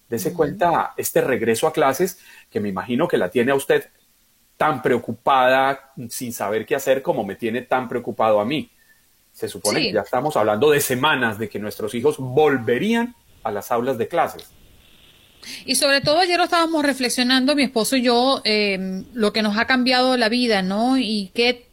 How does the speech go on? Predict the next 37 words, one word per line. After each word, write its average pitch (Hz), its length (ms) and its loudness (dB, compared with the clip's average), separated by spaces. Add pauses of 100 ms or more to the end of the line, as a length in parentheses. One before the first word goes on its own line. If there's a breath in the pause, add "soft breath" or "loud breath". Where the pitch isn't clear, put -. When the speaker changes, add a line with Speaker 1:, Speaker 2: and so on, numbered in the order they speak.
Speaker 2:
tan, 277 540 2
eh, 208 640 0 (300)
productivo 285 1080 2 (440 loud breath)
o 240 180 0
qué 269 140 0
tanto 285 420 0
les 247 140 0
podría 240 360 0
estar 254 260 -4
dejando 240 340 -2
a - 20 0
los 233 120 0
muchachos 226 480 -2
este 233 180 -2
sistema 220 640 -2 (220 loud breath)
de 220 100 2
educación 208 760 -2
a 220 140 0
distancia. 196 880 0 (380 loud breath)
Y 247 160 2
sentimos 294 1000 0 (360)
que 240 220 -2
obviamente 294 560 2
no 254 100 -2
es 240 80 0
lo 240 140 0
mismo 190 540 -6 (280 loud breath)
y 233 180 -2
que 226 260 0
se 233 180 0
dispersan 277 540 0
mucho, 247 200 0
sobre 254 220 2
todo 302 220 -2
estos 320 220 -4
niños 254 220 -2
pequeños, 233 720 -4